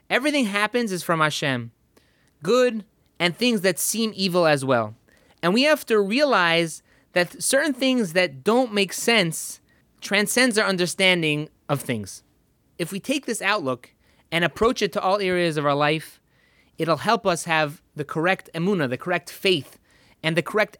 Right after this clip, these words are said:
outlook when challenging situations arise. Another thought which I wanted to talk about, which I think is very important, and we see this from Parah Adumah, is that I mentioned before that there's three types of mitzvos. There's edios,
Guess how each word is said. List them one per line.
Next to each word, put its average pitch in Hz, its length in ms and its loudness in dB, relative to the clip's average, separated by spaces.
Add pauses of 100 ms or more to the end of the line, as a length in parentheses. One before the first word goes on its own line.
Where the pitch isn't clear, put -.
outlook 185 540 0 (400)
when 202 420 0 (240)
challenging 196 440 -2
situations 160 600 0
arise. 117 540 -2 (1400)
Another 311 300 4
thought 262 300 -2
which 196 160 0
I 185 40 2
wanted 202 240 2
to 185 80 2
talk 190 280 -4
about, 131 340 0
which - 140 -10
I 151 60 -4
think 185 180 -6
is 143 100 -6
very 160 200 0
important, 143 480 -4 (480)
and 143 120 -2
we 147 100 0
see 233 220 -2
this 196 200 2
from 156 160 -6
Parah 151 300 2
Adumah, 131 400 -4 (480)
is 185 80 -6
that 208 100 2
I 208 80 6
mentioned 294 320 2
before 240 340 4
that 180 140 0
there's 175 160 -2
three 254 180 -4
types 208 320 0
of 165 80 2
mitzvos. 147 600 -4 (460)
There's 160 520 2 (460)
edios, 196 720 2